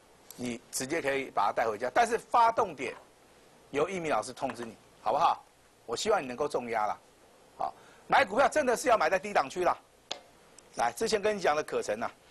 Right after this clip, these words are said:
难道高档区是你的啊？难道高档区你要去追吗？还是在当下的时候，一鸣老师跟你讲的时候，你相信一鸣老师的话嘛？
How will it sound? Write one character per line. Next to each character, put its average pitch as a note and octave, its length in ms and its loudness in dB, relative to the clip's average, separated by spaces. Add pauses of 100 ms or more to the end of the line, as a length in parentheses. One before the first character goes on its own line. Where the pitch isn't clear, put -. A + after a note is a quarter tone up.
(1900)
难 F3+ 240 4
道 C4 160 8
高 C4+ 220 6
档 G3+ 160 6
区 B3 160 -2
是 A#3 160 0
你 E3+ 240 -2
的 E3 240 4 (400)
啊？ F3+ 260 4 (440)
难 F3+ 180 0
道 B3 140 6 (100)
高 B3+ 160 6
档 G3+ 160 4
区 A3+ 160 -4
你 G3 80 0
要 F#3+ 80 4
去 G3+ 100 -4
追 G3+ 240 2
吗？ G3 160 0 (2000)
还 F#3 160 0
是 A3+ 140 -4
在 A3 120 2
当 A3 240 2
下 A3+ 160 4
的 F3+ 60 4
时 G3+ 80 -2
候， F#3+ 100 2
一 G#3 80 -6
鸣 F#3 80 -4
老 C#3+ 120 4
师 D#3 80 -4
跟 F3+ 140 -4
你 F3+ 60 -8
讲 B2+ 200 0
的 C3+ 80 -2
时 B2 80 -2
候， C3+ 80 2
你 C3+ 80 -8
相 A3 280 2
信 G#3+ 180 -6
一 G3+ 80 -4
鸣 E3+ 120 -2
老 B2+ 100 2
师 - 80 -4
的 C#3+ 80 2
话 B2 300 2
嘛？ - 80 -14